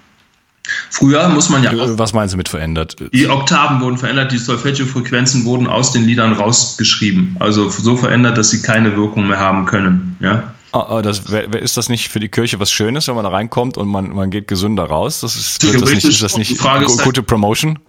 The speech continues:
Speaker 1: Ja, die Promotion hört nur dann auf, wenn man weiß, dass das die Lieder sind und nicht die Kirche.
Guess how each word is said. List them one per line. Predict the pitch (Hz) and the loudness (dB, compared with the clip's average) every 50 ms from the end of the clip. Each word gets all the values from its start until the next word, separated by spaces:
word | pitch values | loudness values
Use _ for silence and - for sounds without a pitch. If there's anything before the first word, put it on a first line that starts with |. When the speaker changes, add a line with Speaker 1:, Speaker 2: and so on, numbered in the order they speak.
| _ - | _ -2
Speaker 1:
Ja, | 127 135 143 143 | 0 2 2 4
die | 139 135 | 2 2
Promotion | 131 135 135 127 131 135 139 - - 147 135 | 2 0 0 0 0 0 0 0 0 2 2
hört | 139 135 | 2 2
nur | 131 123 123 | 2 0 2
dann | 120 123 123 151 | 2 2 2 2
auf, | 131 120 123 127 | 0 0 0 0
wenn | 120 123 | 2 2
man | 123 120 110 | 2 2 2
weiß, | 110 117 135 131 - | 2 2 2 2 0
dass | 123 - - | 0 0 0
das | 120 113 - | 0 0 2
die | - 113 | 2 2
Lieder | 110 123 143 135 120 110 | 4 4 4 4 4 2
sind | 104 107 113 120 92 | 2 2 2 2 2
und | 101 110 | 2 2
nicht | 117 120 - | 2 2 2
die | - 110 | 0 0
Kirche. | - 151 151 147 - - 90 - | 0 2 0 0 0 -2 -4 -6